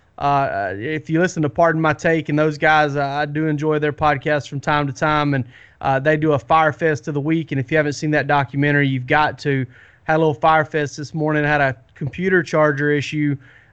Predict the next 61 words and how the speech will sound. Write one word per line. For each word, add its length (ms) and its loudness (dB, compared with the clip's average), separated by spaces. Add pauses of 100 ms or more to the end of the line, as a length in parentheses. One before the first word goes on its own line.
uh, 20 -2
and 300 0
had 100 0
to 60 -2
run 180 2
up 180 2
to 120 -6
Experamac 840 2
in 80 0
Athens. 540 0
Uh, 260 -2 (220)
happened 340 -2
to 80 -2
know 180 2
the 100 -2
guy 200 2
that 80 -2
works 240 -2
there, 220 -2
Matt 280 2
Davis, 360 -2
great 320 -2
dude. 400 0 (340)
He 140 2
opened 340 2
the 60 2
door 280 2
for 200 0
me 140 4
early, 260 4
let 160 0
me 160 -2
run 240 2
in 120 2
there 140 4
and 80 2
grab 240 4
a 60 -2
charger 540 0
so 180 -4
that 140 0
I 100 4
would, 160 0
uh, 220 2 (320)
be 80 0
able 140 2
to 60 -2
cover 320 2
this 200 -6
whole 200 -2
thing. 360 -2
It 60 -4
was 120 -10
one 140 -2
of 60 -2
those 180 -2
panic 440 -2
reporter 520 -2
mode 360 2
type 280 0
things. 420 -2